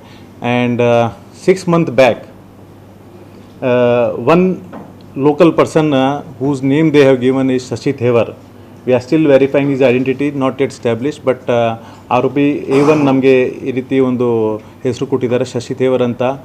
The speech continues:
ಅವರು ಇವ್ರಿಗೆ ಅಪ್ರೋಚ್ ಆಗಿ, ಆ, ಹೇಳ್ತಾರೆ that, ಆ, ನಮ್ಮ jurisdiction-ದಲ್ಲಿ, ಆ, ಒಂದು co-, ಕೋಆಪರೇಟಿವ್ ಬ್ಯಾಂಕ್ ಬ್ರಾಂಚ್ ಇದೆ ಕೋಟೇಕರ್,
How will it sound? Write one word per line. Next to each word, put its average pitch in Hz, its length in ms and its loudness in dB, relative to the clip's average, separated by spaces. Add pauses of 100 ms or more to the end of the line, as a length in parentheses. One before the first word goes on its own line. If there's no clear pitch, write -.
(340)
ಅವರು 156 280 4
ಇವ್ರಿಗೆ 147 280 2
ಅಪ್ರೋಚ್ 135 420 2
ಆಗಿ, 135 300 0 (420)
ಆ, 117 260 -2
ಹೇಳ್ತಾರೆ 135 460 2
that, 135 360 0
ಆ, 110 340 2 (260)
ನಮ್ಮ 135 200 -2
jurisdiction-ದಲ್ಲಿ, 135 1040 -4 (200)
ಆ, 113 40 -4
ಒಂದು 117 720 0
co-, 123 380 0
ಕೋಆಪರೇಟಿವ್ 135 440 0
ಬ್ಯಾಂಕ್ 123 260 0
ಬ್ರಾಂಚ್ 123 260 0
ಇದೆ 135 160 -2
ಕೋಟೇಕರ್, 131 500 -4